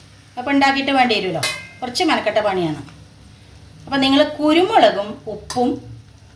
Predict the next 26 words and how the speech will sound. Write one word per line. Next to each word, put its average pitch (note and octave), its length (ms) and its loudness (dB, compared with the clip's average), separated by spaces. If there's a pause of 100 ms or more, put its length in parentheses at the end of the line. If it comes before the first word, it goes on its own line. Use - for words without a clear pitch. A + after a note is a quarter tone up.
(600)
വേണമെങ്കിൽ B3 600 4 (100)
നിങ്ങൾ D4+ 180 4 (540)
ഒരു D4+ 140 -2
നുള്ളു D4 280 -2
മഞ്ഞൾപ്പൊടി A#3+ 520 0
ഇട്ടോളൂ, A3 280 0 (500)
ഒരു E4 180 0
നുള്ളു B3+ 240 2
മുളക് F#3+ 260 0
പൊടി. E3 200 -8 (1700)
ഇങ്ങനെ C4 240 2
ഉണ്ടാക്കി F#3 400 -2
നോക്കൂ, F3+ 260 -4 (600)
എന്തായാലും C4 680 2
ഇഷ്ടാവും D3+ 380 -10
ട്ടോ. E3+ 100 0 (920)
പിള്ളേർക്കൊക്കെ G#3+ 640 2 (340)
ഇത് A3+ 160 -4
കൂട്ടിയിട്ട് A3 400 -4
ചോറ് G3 280 -2
കൊടുത്ത് G3+ 240 -2
നോക്കൂ, D#3+ 200 -10 (680)
നല്ല G3 180 -4 (120)
ഇഷ്ടാവും, F#3 300 -2
ഒരു F#3 120 -8
പ്രത്യേക A3 360 2